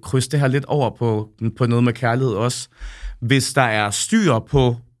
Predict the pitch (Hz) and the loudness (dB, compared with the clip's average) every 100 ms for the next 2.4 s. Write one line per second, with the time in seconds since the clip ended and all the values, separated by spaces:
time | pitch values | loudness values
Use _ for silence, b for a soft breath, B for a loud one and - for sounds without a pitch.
0 | _ _ 110 120 107 110 110 135 170 180 | _ _ 2 2 2 0 -2 2 2 2
1 | 139 139 123 135 123 - 156 110 101 113 | 0 -2 -2 0 0 0 0 0 0 0
2 | 107 127 175 | 0 0 -2